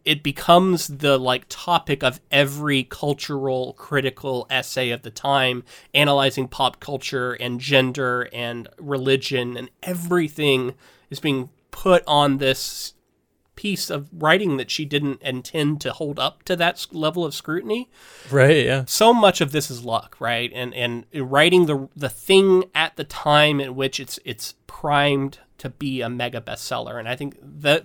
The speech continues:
Speaker 1: a lot of stuff has to come together. And I think she had, she wrote this book at a time in which the market was ready for it and people were ready for it. There was that level of escapism was wanted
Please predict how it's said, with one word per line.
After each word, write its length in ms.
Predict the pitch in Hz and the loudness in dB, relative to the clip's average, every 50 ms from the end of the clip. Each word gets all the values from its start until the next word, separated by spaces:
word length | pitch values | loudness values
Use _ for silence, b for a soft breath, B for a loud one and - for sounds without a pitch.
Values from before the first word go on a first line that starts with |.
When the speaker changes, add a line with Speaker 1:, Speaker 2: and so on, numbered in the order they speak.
| 165 - - | -6 -14 -10
Speaker 1:
a 80 | 147 151 | -6 -2
lot 240 | 156 156 160 180 180 | 2 4 4 4 4
of 40 | |
stuff 140 | - - 175 | 2 -4 -4
has 160 | - 180 156 | -4 -4 -8
to 100 | - 139 | -8 -10
come 200 | - - 151 143 | -6 -4 -4 -4
together. 480 | 131 127 139 143 147 127 107 98 - - b b b b b b b | -4 -4 -2 -4 -4 -4 -6 -16 -16 -20 b b b b b b b
And 80 | 139 | -6
I 20 | 131 | -4
think 140 | 135 135 - | -4 -4 -4
she 140 | - 147 | -4 -4
had, 380 | 127 - 151 151 151 147 156 - - | -2 0 0 0 0 -2 -8 -14 -12
she 260 | - - - 156 143 | -10 -10 -6 -6 -8
wrote 280 | 139 147 156 175 185 - | -6 -4 -4 -4 -4 -4
this 160 | 180 147 - | -8 -8 -6
book 260 | - 165 151 143 151 | -6 -4 -4 -2 -2
at 80 | 143 135 | -4 -6
a 20 | |
time 300 | - - - 151 143 139 | -6 -6 -6 -4 -4 -4
in 140 | 135 135 135 | -4 -4 -4
which 320 | 131 131 - - - b b b b b b b - | -6 -8 -8 -10 -14 b b b b b b b -6
the 80 | 139 | -2
market 280 | 131 131 139 - 160 - | 2 2 2 0 0 -4
was 140 | 143 131 123 | -4 -6 -2
ready 260 | 131 123 127 135 127 | 0 0 0 0 -2
for 300 | - - - - - - | -6 -8 -12 -12 -12 -14
it 140 | - - _ _ _ _ _ _ _ _ _ _ - | -16 -18 _ _ _ _ _ _ _ _ _ _ -12
and 140 | - 127 120 | -12 -12 -10
people 320 | - 151 143 131 139 139 135 | -6 -6 -4 -2 -2 -2 -2
were 100 | 135 131 | -2 -4
ready 220 | 127 123 123 120 | -4 -6 -6 -8
for 260 | 113 - 127 113 110 | -10 -8 -8 -8 -8
it. 140 | 110 - _ _ 156 151 - - | -8 -12 _ _ -20 -20 -16 -6
There 140 | 147 143 135 | -2 -2 -2
was 160 | 131 120 - | -2 -2 -2
that 180 | 147 147 147 | -2 -2 0
level 180 | 151 147 151 151 | -2 -4 -4 -4
of 100 | 147 139 | -6 -6
escapism 1080 | 131 - - - - 147 143 143 - 147 139 131 135 127 127 127 123 120 120 - - | -8 -8 -8 -4 -2 -2 -2 -2 -2 -4 -4 -4 -4 -6 -6 -6 -8 -12 -14 -16 -12
was 260 | - 139 131 127 - - _ _ _ - | -8 -6 -6 -6 -8 -14 _ _ _ -20
wanted 720 | 139 131 127 127 131 131 131 131 - - 120 107 - | -16 -12 -8 -2 0 2 2 0 0 -4 -8 -8 -8